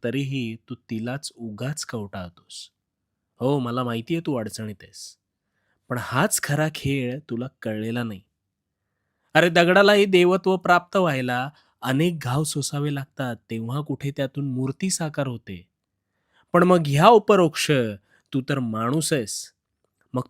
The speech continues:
तुला सुद्धा या अवघड गोष्टींना सामोरं जावं लागलं म्हणून वाईट वाटून घेऊ नकोस. हिरा आहे ना, हिरा हा अनेक घाव सोसतो तेव्हा कुठे त्याला किंमत प्राप्त होते.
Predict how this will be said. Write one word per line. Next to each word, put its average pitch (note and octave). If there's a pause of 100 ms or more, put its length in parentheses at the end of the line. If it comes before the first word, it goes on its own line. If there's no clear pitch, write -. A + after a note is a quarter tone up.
तुला C3
सुद्धा C3+ (340)
या A#2+
अवघड G#2+
गोष्टींना B2+
सामोरं C#3+
जावं D3+
लागलं G2+ (380)
म्हणून A2
वाईट F#2+
वाटून A2
घेऊ G#2
नकोस. G#2+ (640)
हिरा D#3+
आहे G3
ना, C#3 (760)
हिरा D3+ (240)
हा D#3 (100)
अनेक D#3
घाव C3+
सोसतो C3
तेव्हा A#2+
कुठे C3+
त्याला C3+ (160)
किंमत C3+ (120)
प्राप्त D3
होते. C#3